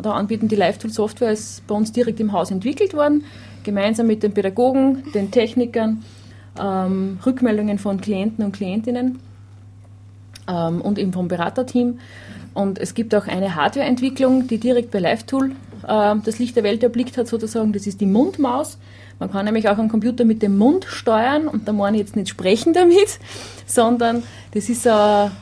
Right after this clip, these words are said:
eine Art Strohhalm, den man im Mund hat. Und durch die Lippenbewegungen oder die Zungenbewegungen kann man die Maus am Bildschirm steuern,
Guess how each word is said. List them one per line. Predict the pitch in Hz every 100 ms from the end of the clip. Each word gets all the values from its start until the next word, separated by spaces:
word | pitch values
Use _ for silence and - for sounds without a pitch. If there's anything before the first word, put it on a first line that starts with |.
| -
eine | -
Art | 196 190 185 185 - -
Strohhalm, | - - 226 277 254 269 254
den | 220
man | 214
im | 208
Mund | 220 330
hat. | 294 302 - - - - - - - -
Und | 202 202 208 - -
durch | - 214
die | 220
Lippenbewegungen | 262 277 277 277 247 277 277 262 262
oder | 185
die | 190
Zungenbewegungen | 190 254 285 262 233 226 233 226
kann | 214
man | 190
die | 196
Maus | 190 156 208
am | 226
Bildschirm | 226 214 202
steuern, | 185 - 170 208 262 262